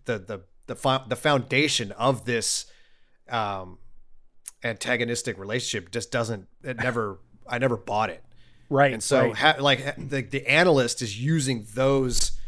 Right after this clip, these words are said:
Speaker 1: philosophies to, like, justify having him in this system, which, so I never bought those to begin with. So having him in there a-, as, like, a, a part of his handling process just makes it even worse for me overall.
Speaker 2: Yeah, right,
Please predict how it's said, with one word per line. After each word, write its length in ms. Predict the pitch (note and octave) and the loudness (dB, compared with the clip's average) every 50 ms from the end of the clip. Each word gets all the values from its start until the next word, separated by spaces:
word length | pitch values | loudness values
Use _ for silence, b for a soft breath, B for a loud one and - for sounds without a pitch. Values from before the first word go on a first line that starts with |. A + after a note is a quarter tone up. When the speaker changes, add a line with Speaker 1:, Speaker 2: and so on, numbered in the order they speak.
| - - - - | -6 -10 -12 -8
Speaker 1:
philosophies 840 | - - A2+ A2+ A#2 C3 C#3 - B2 G#2 A2+ G#2 G#2 G2+ G2 - - | -4 0 2 6 6 6 4 4 -2 -4 -6 -6 -6 -6 -6 -6 -4
to, 120 | - B2 | -4 -4
like, 320 | A2 G#2 G2 - - C3+ - | -4 -4 -6 -8 -10 -6 -2
justify 480 | C3 B2 A#2 - B2+ A#2 - G#2+ G2+ | 0 0 0 -2 -4 -2 -2 -2 -2
having 360 | G2 A2 A2 A2+ A2 A2+ G#2 | 0 0 0 0 0 -2 -6
him 180 | G#2 A#2 G#2 G2+ | -6 -8 -8 -8
in 140 | G#2 G2+ F#2+ | -8 -10 -10
this 140 | G2 F#2 - | -8 -6 -4
system, 420 | - C#3+ C3+ C3 - A#2+ G2 G2+ | -2 -2 -4 -2 -4 -6 -6 -6
which, 120 | A2 G#2+ | -8 -8
so 220 | - - - C#3+ A#2+ | -6 -2 0 0 2
I 160 | A#2 C3+ D3+ | 2 2 4
never 240 | D#3 D3+ C3+ C3+ A2+ | 4 4 4 4 2
bought 320 | G2 B2 A#2 A#2 A2+ - | 2 0 0 0 0 -2
those 200 | B2 A#2 A#2 - - | -4 -4 -4 -4 -6
to 60 | A2 | -8
begin 320 | G2+ G2 F#2+ A2 B2 A#2+ | -8 -4 -2 0 0 0
with. 160 | G#2+ G2+ G2 | -2 -4 -4
So 120 | - - A2+ | -4 -4 -2
having 300 | G2+ A#2 B2 A#2 B2 A2 | 0 0 0 0 -2 -4
him 80 | G2+ G#2+ | -4 -6
in 100 | G#2+ A2 | -6 -6
there 300 | A2 G#2 G2 F#2+ F#2 - b b b b b b b b b b _ _ _ _ - | -6 -4 -6 -6 -8 -10 b b b b b b b b b b _ _ _ _ -10
a-, 240 | C3 B2+ - - | -10 -10 -4 -2
as, 180 | A#2+ A#2 A2 G2 | -2 -2 0 0
like, 180 | A#2 A2+ - A#2 | -2 -2 -2 -4
a, 180 | G2+ G2 F#2 F2+ - - - - - - | -6 -6 -6 -10 -18 -20 -20 -20 -12 -12
a 60 | B2 | -12
part 240 | - - C3+ C3 A#2+ | -8 0 2 2 2
of 80 | G#2 G2+ | 2 -2
his 100 | F#2+ - | -6 -4
handling 400 | A2 A2+ B2+ B2+ A#2 A2 G2+ F#2 | -2 -2 0 0 -2 -4 -6 -4
process 540 | - G#2+ G2+ F#2+ - - G#2+ G2+ F#2+ - | -4 -4 -2 -2 -2 -4 -4 -6 -6 -4
just 340 | - C3 B2 A#2 - - - - - - - - _ - - - - A#2 | -2 -2 -2 -2 -4 -8 -10 -18 -20 -20 -20 -20 _ -20 -20 -20 -8 -2
makes 260 | B2 C3 A#2+ - - | -2 0 0 0 -2
it 60 | A2+ | -4
even 300 | A2+ A2 G#2+ G2+ F#2 F2 - _ - F3 - - _ _ _ - - - - B2+ | -4 -4 -6 -8 -10 -14 -18 _ -20 -20 -20 -20 _ _ _ -20 -20 -20 -14 -8
worse 340 | A2+ A2 B2 C3+ - - | -4 -2 0 2 2 0
for 140 | - - F#2+ | 0 -2 -8
me 300 | F2+ F2+ E2 - F#2 G2 - | -12 -12 -16 -18 -20 -20 -10
overall. 460 | - G#2 G2 F#2+ F2+ F2 F2 - - E3+ | -8 -8 -8 -8 -10 -10 -10 -2 4 6
Speaker 2:
Yeah, 220 | F#3 F#3 D#3+ C3+ | 8 8 8 8
right, 340 | A#2 C#3 D3+ D#3 C#3+ A#2 G#2 | 6 6 6 6 6 2 -2